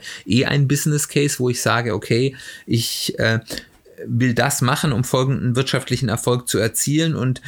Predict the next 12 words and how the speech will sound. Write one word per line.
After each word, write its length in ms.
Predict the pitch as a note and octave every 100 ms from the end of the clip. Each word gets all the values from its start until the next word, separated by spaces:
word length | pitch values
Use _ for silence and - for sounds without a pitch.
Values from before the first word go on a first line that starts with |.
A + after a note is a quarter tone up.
| -
setze 400 | - B2+ C3 -
dazu 380 | B2+ A#2+ - B2
folgende, 720 | - B2 C3 C3 B2 A#2+ A#2 - _ _ -
ja, 440 | A2+ G#2+ G#2+ G#2 - _ _ _ _ _ _ _ _ _ _ _ _
Ressourcen 680 | B2+ C3 B2+ C3+ E3 F3+ E3
ein 400 | D2 C3+ D3+ D3+
und 320 | - B2+ B2
gehe 280 | A#2+ A#2+ B2+
dafür 260 | B2+ - B2
folgende 480 | - A#2+ B2+ C#3
Risiken 440 | C#3+ E3+ D#4 - A2+
ein. 260 | - -